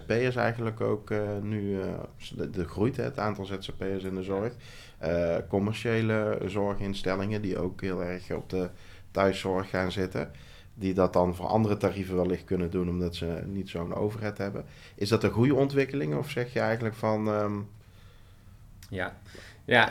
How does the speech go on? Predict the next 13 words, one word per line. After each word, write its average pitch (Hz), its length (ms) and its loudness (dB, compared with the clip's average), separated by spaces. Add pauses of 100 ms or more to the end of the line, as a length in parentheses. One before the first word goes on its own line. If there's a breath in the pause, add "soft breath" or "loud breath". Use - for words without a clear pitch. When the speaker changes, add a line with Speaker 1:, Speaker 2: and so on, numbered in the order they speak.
Speaker 1:
met 139 100 6
Speaker 2:
dat 127 80 6
Speaker 1:
die 123 80 2
maatschappelijke 123 680 6
opdracht 127 380 8
die 123 100 6
er 113 100 6
eigenlijk 113 340 6
ligt, 151 260 4
is 95 120 0
natuurlijk 101 420 2
wel, 104 340 4
eh, 101 160 4